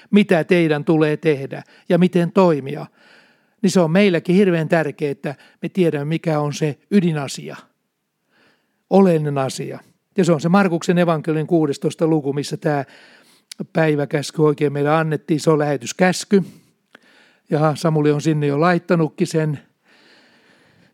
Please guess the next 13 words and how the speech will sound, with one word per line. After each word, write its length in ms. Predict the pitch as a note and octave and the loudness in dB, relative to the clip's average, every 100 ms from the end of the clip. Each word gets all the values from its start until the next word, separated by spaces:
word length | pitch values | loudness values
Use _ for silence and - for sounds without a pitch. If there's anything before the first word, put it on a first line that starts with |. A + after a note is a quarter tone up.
| _ _ - | _ _ 2
tuonne. 460 | F#3 E3+ D#3+ D#3+ - - - - - - _ _ _ _ _ _ _ _ _ _ _ _ _ _ - - | 4 4 0 -4 -6 -16 -20 -20 -20 -20 _ _ _ _ _ _ _ _ _ _ _ _ _ _ -18 -2
Aihe, 340 | E3+ F#3 F#3+ | 2 4 4
mikä 280 | F3 E3 D#3+ | 2 0 0
tänään 480 | F3+ E3 D#3+ C#3+ D3+ | 0 0 0 -4 -2
on, 360 | D#3 E3+ F3 - _ _ _ _ _ _ _ _ _ _ | 0 0 -2 -8 _ _ _ _ _ _ _ _ _ _
sehän 300 | - E3 D3 | -4 -2 0
on 140 | D#3+ D#3 | -2 -2
jo 180 | C#3+ - | -4 -2
noissa 300 | D#3 C#3 D#3 | -4 -2 0
lauluissa 520 | D#3 F3+ F3 E3 F3 | 4 4 4 2 -2
tullut 280 | E3 E3 D#3+ | 0 2 4
esille. 460 | D#3 D3 D3+ D3 - - _ _ _ _ _ _ _ _ - | 2 0 0 -2 -4 -12 _ _ _ _ _ _ _ _ -8
Ja 520 | E3 D3 C#3 C3+ - | -4 -2 0 -2 -6